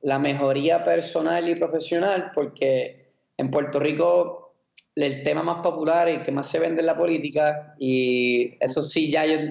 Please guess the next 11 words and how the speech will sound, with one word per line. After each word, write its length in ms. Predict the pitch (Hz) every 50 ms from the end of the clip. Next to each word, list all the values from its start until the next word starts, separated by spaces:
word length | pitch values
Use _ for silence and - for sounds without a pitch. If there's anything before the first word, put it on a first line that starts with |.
| - - -
entendía 440 | 151 151 151 - 147 147 156 156
que 80 | 147 139
habían 160 | 139 147 147
suficientes 520 | 147 - 143 135 139 143 135 135 156 151 -
voces 300 | - 151 - - 160 156
cubriéndola, 920 | - - 151 143 135 151 165 170 151 131 127 127 131 127 - - - - _ _ _ _ _ _ _ _ _ _ _ _
pero 240 | - 156 156 160 160
que 100 | 165 160
no 100 | 160 160
habían 260 | 170 175 185 185 190
suficientes 420 | 185 185 175 170 185 180 170 185